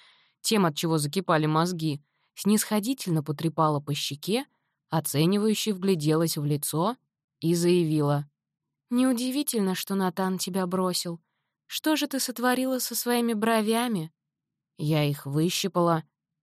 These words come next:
«Безруко получилось. Левая бровь у тебя в два раза толще правой, а правая длиннее. Почему ты не позволила мне заняться твоей внешностью?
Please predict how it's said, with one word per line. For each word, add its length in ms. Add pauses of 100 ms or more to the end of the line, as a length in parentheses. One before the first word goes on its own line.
(360)
«Безруко 600
получилось. 800 (360)
Левая 400
бровь 320
у 20
тебя 300
в 40
два 200
раза 280
толще 420
правой, 500 (240)
а 120
правая 520
длиннее. 760 (300)
Почему 460
ты 120
не 100
позволила 640
мне 360
заняться 520
твоей 340
внешностью? 840